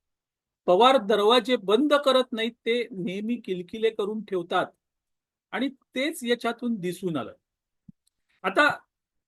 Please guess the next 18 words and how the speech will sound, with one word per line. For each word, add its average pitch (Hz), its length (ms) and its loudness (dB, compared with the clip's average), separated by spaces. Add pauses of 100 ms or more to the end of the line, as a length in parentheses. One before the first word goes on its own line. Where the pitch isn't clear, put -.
(920)
पवार 247 380 8
गैरहजर 254 520 6
होते, 247 360 4
ते - 560 -6 (180)
एक 269 200 -6 (120)
उद्धव 196 360 2
ठाकरे 226 440 0 (180)
यांच्या 196 440 -2
नाराजीचं 202 600 2
कारण 196 380 0
होय 196 140 -4 (840)
आणि 262 160 4 (140)
त्यामुळे 262 460 8 (300)
ज्या 196 200 2
वेळेस 262 400 4
या 202 200 2 (100)
विधेयकाच्या 220 1000 0 (800)
विरोधात 175 600 4